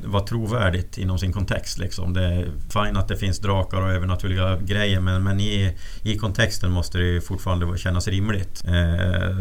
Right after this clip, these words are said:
det, det är nog en viktig punkt. Eh, det ska, det ska ju också vara genomarbetat, så, så att de idéer man har,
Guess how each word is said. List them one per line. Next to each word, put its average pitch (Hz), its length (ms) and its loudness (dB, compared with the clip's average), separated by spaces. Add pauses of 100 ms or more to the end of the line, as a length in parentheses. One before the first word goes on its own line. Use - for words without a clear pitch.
det, 95 460 0
det 95 220 0
är 98 80 2
nog 90 100 2
en 85 80 0
viktig 85 340 -2
punkt. - 680 -4
Eh, 87 280 0
det 87 80 2
ska, 92 280 0
det 92 140 0
ska 92 160 -2
ju 90 100 0
också 85 200 -2
vara 87 100 0
genomarbetat, 90 1000 0
så, - 200 -8
så - 140 -2
att - 220 -4 (100)
de 90 160 0
idéer 92 360 2
man 90 180 0
har, 90 360 0